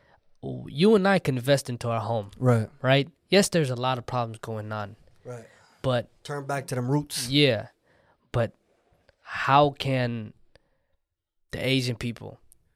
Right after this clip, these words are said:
Speaker 1: invest
Speaker 2: Mm-hmm.
Speaker 1: back into their homes?
Speaker 2: That's the thing.
Speaker 1: That's what pisses me off the most is
Speaker 2: Right. They, they,
Speaker 1: for someone
Speaker 2: their home is being
Speaker 1: even
Speaker 2: taken away.
Speaker 1: literally, for someone, they're looking straight dead in the eye.
Speaker 2: Mm.
Speaker 1: Their whole family, like, some of their family members are put in concentration camps.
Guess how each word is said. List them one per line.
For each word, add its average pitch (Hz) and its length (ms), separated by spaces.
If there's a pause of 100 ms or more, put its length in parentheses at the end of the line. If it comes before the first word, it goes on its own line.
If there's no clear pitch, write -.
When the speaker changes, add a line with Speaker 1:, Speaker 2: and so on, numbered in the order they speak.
(140)
Speaker 1:
invest 117 460
Speaker 2:
Mm-hmm. 110 40
Speaker 1:
back 110 220
into 110 160
their 107 120
homes? 101 380 (1200)
Speaker 2:
That's 107 180
the 110 100
thing. 107 280 (720)
Speaker 1:
That's 190 340
what 135 220
pisses 135 380
me 135 140
off 143 240
the - 80
most 139 360
is 120 120
Speaker 2:
Right. 131 300 (100)
They, 143 200
they, 139 200
Speaker 1:
for 147 120
someone 196 460
Speaker 2:
their - 80
home 175 200
is - 80
being 147 180
Speaker 1:
even - 20
Speaker 2:
taken 147 280
away. 151 400
Speaker 1:
literally, 185 380
for 120 140
someone, 180 460
they're 131 200
looking 131 500
straight 156 380
dead 156 160
in 139 100
the 131 80
eye. 117 300
Speaker 2:
Mm. 135 480
Speaker 1:
Their 151 120
whole 147 240
family, 135 640
like, 117 240
some 139 200
of 131 60
their 123 100
family 123 340
members 113 340
are 110 60
put 120 180
in 107 80
concentration 113 600
camps. - 240